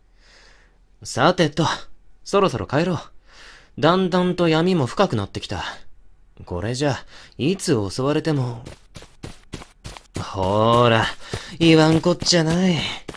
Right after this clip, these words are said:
もう奴らが迫ってきた。ああ、さっきのカジノの連中さ。きっと、僕と君の正体に気づいたんだろう。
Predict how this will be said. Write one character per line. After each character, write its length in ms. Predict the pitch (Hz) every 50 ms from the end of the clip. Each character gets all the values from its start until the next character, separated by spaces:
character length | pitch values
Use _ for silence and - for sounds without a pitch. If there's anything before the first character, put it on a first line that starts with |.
| - - - - - _ -
も 400 | 110 113 131 143 165 175 175 170
う 60 | 156
奴 280 | 143 147 147 143 - 147
ら 80 | 139
が 120 | 127 117 107
迫 220 | - 120 113 123
っ 60 | 127
て 160 | - - 123 -
き 80 | -
た。 100 | - 117
あ 40 | - - - - - - - - _ - - _ _ _ _ _ _ _ - - _ _ _ _ _ _ _ - -
あ、 440 | 110 101 101 113 143 160 160 123 82 - - - - - - - - -
さ 200 | - - 185 196
っ 120 | 214 208 -
き 120 | - 185
の 120 | 160 151 143
カ 160 | 180 208 208
ジ 80 | 180
ノ 100 | 190 170
の 120 | 156 151 147
連 180 | 143 147 147
中 160 | 139 156 151 135
さ。 200 | 151 151 135 113 - - - - - - - - - - - - - - - - _ -
き 200 | - - - -
っ 200 | - _ - -
と、 180 | 135 135 131 - - - - -
僕 300 | 120 113 131 151 156 -
と 120 | - 127 113
君 200 | - 135 135 147
の 100 | 151 151
正 200 | - 175 175 170
体 120 | 165 143
に 100 | 117 107
気 120 | - 123 127
づ 140 | 127 156
い 60 | 165 151
た 100 | 139 123
ん 60 | 117
だ 80 | 113
ろ 100 | 110
う。 20 | 135